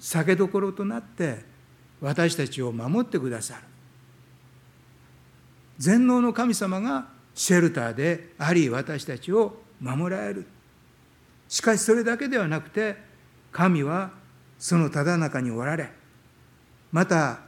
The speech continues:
七節を見ると、「万軍の主は我らと共に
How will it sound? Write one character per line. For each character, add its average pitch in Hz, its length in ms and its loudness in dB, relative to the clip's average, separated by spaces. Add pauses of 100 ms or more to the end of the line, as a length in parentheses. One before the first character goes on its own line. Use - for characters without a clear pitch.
(160)
七 147 260 0
節 139 260 -6
を 120 240 -8
見 127 100 -6
る 120 120 -6
と、 208 400 0 (320)
「万 147 280 2
軍 143 240 2
の 131 100 -2
主 214 200 -4
は 180 240 -2 (300)
我 143 240 0
ら 120 140 -4
と - 140 -16
共 117 260 -12
に 226 340 -4